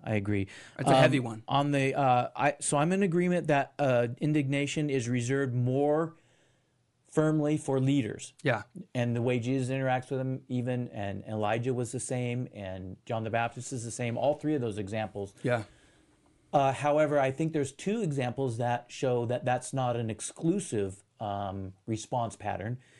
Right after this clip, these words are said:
Speaker 1: And
Speaker 2: Okay.
Speaker 1: that is both Paul and Jesus responding to a high priest when they didn't realize it,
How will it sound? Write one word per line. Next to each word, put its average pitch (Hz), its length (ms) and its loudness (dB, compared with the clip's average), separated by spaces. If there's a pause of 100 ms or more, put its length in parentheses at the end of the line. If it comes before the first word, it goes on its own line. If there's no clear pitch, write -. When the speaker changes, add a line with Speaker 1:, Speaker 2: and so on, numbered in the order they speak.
(180)
Speaker 1:
And 127 100 0
Speaker 2:
Okay. 120 80 4
Speaker 1:
that 127 140 4
is 123 140 0
both 131 280 -2
Paul 139 260 0
and 127 120 0
Jesus 131 380 -2
responding 120 500 -4
to 123 140 -4
a 107 60 -2
high 107 200 0
priest 160 480 -6
when 117 140 -6
they 107 120 -6
didn't 113 260 -6
realize 117 400 -2
it, 107 220 -6